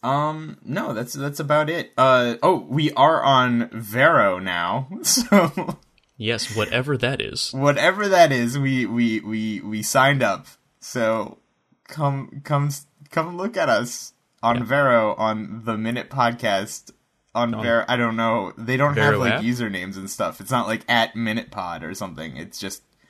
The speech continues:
Speaker 1: The Minute Podcast.
Speaker 2: Well, okay, yep, check us out there. Uh, a
Speaker 1: Mm-hmm.
Speaker 2: big thank you to Mango for submitting this episode. It was a treat, as always, and a big
Speaker 1: Yes.
Speaker 2: apology to everyone who listened, 'cause we said some weird stuff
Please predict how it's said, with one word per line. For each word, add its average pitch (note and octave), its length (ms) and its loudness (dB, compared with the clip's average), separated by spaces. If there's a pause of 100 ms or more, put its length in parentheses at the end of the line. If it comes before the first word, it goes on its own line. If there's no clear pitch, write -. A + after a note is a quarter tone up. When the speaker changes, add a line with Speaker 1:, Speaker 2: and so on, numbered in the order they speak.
(520)
Speaker 1:
The G#2 260 -4
Minute G2 340 -6
Podcast. E2 720 -6 (1600)
Speaker 2:
Well, D3 220 -6
okay, A#2+ 240 0
yep, C3+ 240 -4
check - 200 -6
us C#3 120 -6
out C3 140 0
there. C3+ 220 0 (360)
Uh, C3+ 160 0
a B2+ 40 2
Speaker 1:
Mm-hmm. A#2+ 100 0
Speaker 2:
big F#3+ 240 0
thank C#3 260 -2
you G#2 140 0
to - 160 -6
Mango G#2+ 260 0
for G#2+ 160 -4
submitting G2+ 380 -4
this G2 160 -6
episode. C3 400 -4
It C3+ 40 -6
was G#2 160 -4
a F2+ 80 -4
treat, - 440 -6
as G#2 200 -2
always, A2+ 360 0
and D#3 100 -2
a D#3 60 -2
big F3+ 180 0
Speaker 1:
Yes. F#3+ 100 2
Speaker 2:
apology C#3 580 2
to - 180 -4
everyone D3+ 300 -2
who C3+ 140 -2
listened, C#3 300 0
'cause - 160 -8
we G#3+ 80 -2
said D4 240 -6
some C4 160 2
weird A3+ 220 2
stuff - 440 -2